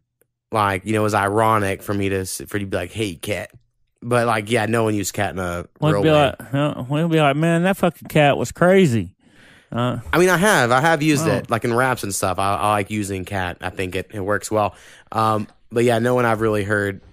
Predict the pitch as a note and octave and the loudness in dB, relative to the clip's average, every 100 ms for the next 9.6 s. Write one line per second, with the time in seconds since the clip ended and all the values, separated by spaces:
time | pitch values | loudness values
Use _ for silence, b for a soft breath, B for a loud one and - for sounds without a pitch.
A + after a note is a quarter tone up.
0 | - A2 G2+ G#2 - B2 F3 - F3 C#3 | -6 -4 -2 -6 -4 2 2 4 2 2
1 | A#2+ - A#2 D#3 C#3+ C3+ C3 A#2 A#2 C3 | 0 -2 -2 0 2 2 0 -2 -4 -2
2 | B2+ B2 A#2+ A#2 A2 A2 - A2+ A2 - | 0 0 0 0 -2 -4 -2 -2 -2 -2
3 | A#2 A2+ A2+ G#2+ G#2+ G2+ G#2+ G#2 G#2 G2+ | -2 0 -2 0 -2 0 0 0 -2 -2
4 | G#2+ G#2 - G#2+ G#2 A#2+ A2 G#2 G#2+ G2+ | -2 -2 -2 -4 0 0 2 0 0 -2
5 | - A#2 A2+ A#2 G2 A#2+ G2+ F#2+ - A#2 | -4 -2 0 -2 -2 -4 -4 -8 -4 0
6 | B2 C3 b b b b b - F#2 G2+ | 0 0 b b b b b -18 -12 -10
7 | - B2+ C#3 D#3+ D#3 E3+ F3 B B - | -2 0 0 -2 0 0 0 B B -6
8 | B2 A#2+ A2+ A#2+ B2 A#2 A#2+ A#2+ A#2+ A#2 | -2 0 0 2 2 2 0 0 0 0
9 | A2 - F3+ D#3+ B2 B2 | -2 0 2 2 0 -4